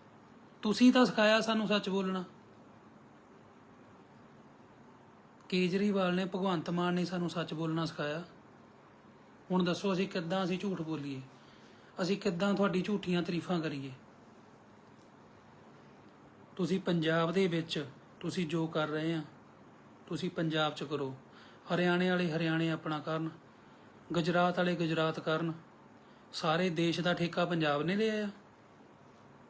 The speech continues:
ਜਾਂ ਤਾਂ ਚੇਅਰਮੈਨਾਂ ਦੀ ਤਨਖਾਹ ਲੱਖ ਲੱਖ ਰੁਪਇਆ ਕਰ ਦਿਓ, ਜਿਹੜੇ ਆ ਵਿਚਾਰੇ ਜ਼ਿਲ੍ਹਿਆਂ ਦੇ ਲਾਏ ਹੋ ਆ, ਕੱਲ੍ਹ ਹੀ ਉਹਨਾਂ ਦੀ ਜਾਨ ਕੱਢਣੀ ਲਈ ਹੋ ਤੁਸੀਂ।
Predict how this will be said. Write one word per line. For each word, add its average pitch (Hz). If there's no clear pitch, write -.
ਜਾਂ 185
ਤਾਂ 190
ਚੇਅਰਮੈਨਾਂ 202
ਦੀ 190
ਤਨਖਾਹ 180
ਲੱਖ 196
ਲੱਖ 185
ਰੁਪਇਆ 180
ਕਰ 170
ਦਿਓ, 175
ਜਿਹੜੇ 175
ਆ 180
ਵਿਚਾਰੇ 170
ਜ਼ਿਲ੍ਹਿਆਂ 170
ਦੇ 190
ਲਾਏ 165
ਹੋ 151
ਆ, 139
ਕੱਲ੍ਹ 196
ਹੀ 226
ਉਹਨਾਂ 220
ਦੀ 220
ਜਾਨ 180
ਕੱਢਣੀ 180
ਲਈ 165
ਹੋ 156
ਤੁਸੀਂ। 143